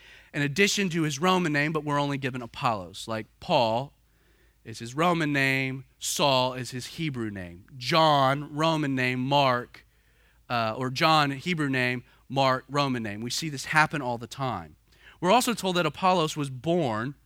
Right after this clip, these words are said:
in Alexandria. Alexandria was the second largest city in the Roman Empire,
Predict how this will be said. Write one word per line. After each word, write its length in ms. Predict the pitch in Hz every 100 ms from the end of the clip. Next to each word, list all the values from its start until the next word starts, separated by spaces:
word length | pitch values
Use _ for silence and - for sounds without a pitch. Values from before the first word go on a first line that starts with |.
| _ _ _ _ _ _ _ -
in 100 | 131
Alexandria. 880 | 127 131 120 175 185 151 113 87 - _ - - _
Alexandria 720 | 156 175 147 190 226 202 175
was 160 | 160 156
the 80 | 147
second 440 | - 190 190 151
largest 460 | 151 151 147 139 -
city 320 | 185 165 151
in 100 | 147
the 80 | 147
Roman 280 | 127 120 113
Empire, 560 | 110 - 82 90 156